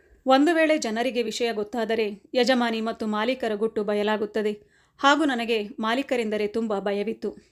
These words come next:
ಅವರು ತುಂಬ ಸಿಟ್ಟಿನ ಮನುಷ್ಯರಾಗಿದ್ದರು. ಅವರು ಯಜಮಾನಿಯನ್ನು ತುಂಬ ಪ್ರೀತಿಸುತ್ತಿದ್ದರು.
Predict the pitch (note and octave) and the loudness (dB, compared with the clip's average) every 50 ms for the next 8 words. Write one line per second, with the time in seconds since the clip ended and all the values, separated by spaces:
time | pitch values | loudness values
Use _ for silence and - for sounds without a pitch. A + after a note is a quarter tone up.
0 | _ - B3+ B3+ C4+ A#3+ A3 - A#3+ A#3+ A#3 A3 G#3 A3 - A3 A3 - B3 A3 | _ 0 2 4 4 2 2 -2 -4 -2 -2 -4 -4 -4 -6 -6 -4 -4 -4 -4
1 | G#3 G3+ G#3+ G3+ G#3 G#3 - A3+ A3 A3 G#3+ G#3 A3+ A3 G3 A3 A3 A3+ - - | -4 -4 -6 -6 -6 -4 -4 -2 -2 -2 -2 -2 -4 -2 -2 -2 -2 -2 -4 -10
2 | _ _ _ _ _ _ _ _ _ C4 C#4+ E4 F4 E4 C#4 A3 F#3 A3+ A3+ B3 | _ _ _ _ _ _ _ _ _ 4 4 6 6 4 2 2 0 0 -2 -2
3 | C4 C4+ C4 A#3+ A3+ A3 A3 - A3 A3 A3 G#3+ G3 - - A3 G#3 G#3 A3 - | -2 -2 -2 -4 -6 -6 -6 -6 -4 -4 -2 -4 -4 -4 -4 -6 -6 -6 -8 -10
4 | - G#3 G#3 - A3 F#3 G#3+ G#3+ A3 - - _ _ | -10 -8 -6 -6 -4 -2 0 0 -2 -2 -6 _ _